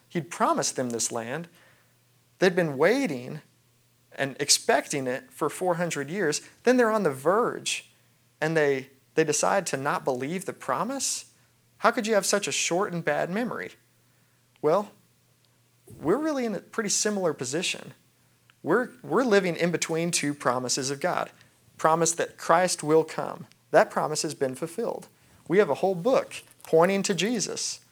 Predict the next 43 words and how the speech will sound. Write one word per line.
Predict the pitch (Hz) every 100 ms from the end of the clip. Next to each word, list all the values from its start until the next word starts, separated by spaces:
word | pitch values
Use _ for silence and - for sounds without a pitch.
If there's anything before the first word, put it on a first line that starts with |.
| _
pointing | - 165 190 185
back | 170 220 226
to | 143
Jesus, | 127 120 104 107
like | 139 139
we | 160
talked | 147 165 170
about | 175 170
last | 175 233 - -
week. | 101 - - _ _ _ _ _
But | 156
we | 156
have | 233 190
really | 185 214
short | - - 147 170
and | 180
bad | 139 123 147
memory. | 175 196 - - - _ _ _ _ _ _ -
And | 147
we | 165
live | 202 190 - 147
before | 156 - 254 247
the | 147
second | - 247 160 -
promise | 139 123 113
comes, | - 131 113 113 - _
the | -
promise, | - 180 180 175
the | - -
promise | - 185 165
that | 151 -
Christ | - 190 190 -
will | 156 185
come | 180 185 160
again. | 139 196 240 - - _ _ _ _ _ _ _ _ - _ 143
We | 202
live | 226 156 151 165
in | - 175
a |
time | 180 127 123 135
that | -
requires | 127 123 113 117 127 -
faith. | - - 202 151 98 - -